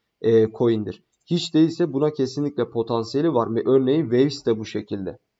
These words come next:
Ar-, a-, e, aynı durum Waves'te de var. Bunu söylemek lazım.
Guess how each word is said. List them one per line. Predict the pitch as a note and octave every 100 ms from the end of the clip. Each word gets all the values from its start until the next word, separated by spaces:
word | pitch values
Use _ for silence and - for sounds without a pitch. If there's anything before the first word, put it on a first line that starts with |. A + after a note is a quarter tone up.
| _ _ _ _ _ -
Ar-, | - B2+ C3
a-, | B2+ B2+
e, | A#2 A2
aynı | C3 D3 C3
durum | C#3+ E3
Waves'te | B2 A#2+ A#2 C#3+ A#2
de | E2
var. | - _ _ _ _ _ _ _ -
Bunu | D3+
söylemek | E3 B2+ A2+ A2 G#2+ -
lazım. | G2+ G2+